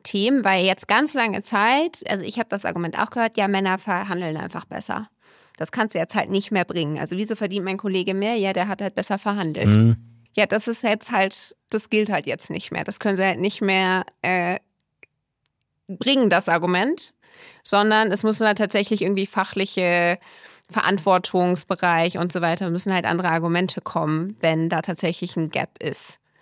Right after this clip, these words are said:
Speaker 2: Ja.
Speaker 1: Und das ist jetzt, glaube ich, so das Thema, wo es jetzt, glaube ich, richtig, richtig spannend wird und wo
Speaker 2: Ist
Speaker 1: ich
Speaker 2: ja erstmal gut, es auf eine faktischere Basis zu
Speaker 1: Mhm.
Speaker 2: bringen.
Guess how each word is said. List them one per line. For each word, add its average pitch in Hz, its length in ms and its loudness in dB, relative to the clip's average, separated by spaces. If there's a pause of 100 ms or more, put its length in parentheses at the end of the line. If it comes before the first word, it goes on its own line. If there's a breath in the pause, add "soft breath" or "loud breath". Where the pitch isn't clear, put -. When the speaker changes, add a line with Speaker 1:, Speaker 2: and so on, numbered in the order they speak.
(180)
Speaker 2:
Ja. 107 180 6 (260)
Speaker 1:
Und 196 160 2
das 190 160 2
ist 196 140 -2
jetzt, 175 220 0
glaube 170 280 2
ich, 185 80 -4
so 180 180 -2
das 175 280 -2
Thema, 208 600 0 (960)
wo 202 200 6
es - 340 -2 (420)
jetzt, - 500 0 (120)
glaube 202 240 2
ich, - 140 -2
richtig, 226 400 -2
richtig 202 340 -2
spannend 220 460 0
wird 269 320 2
und 185 140 -2
wo 190 80 2
Speaker 2:
Ist 202 60 8
Speaker 1:
ich 180 60 6
Speaker 2:
ja 151 60 6
erstmal 123 280 6
gut, 127 220 4
es 139 60 4
auf 120 140 6
eine 104 100 6
faktischere 107 720 2
Basis 92 640 2 (180)
zu 208 160 6
Speaker 1:
Mhm. 220 40 6
Speaker 2:
bringen. 104 480 -2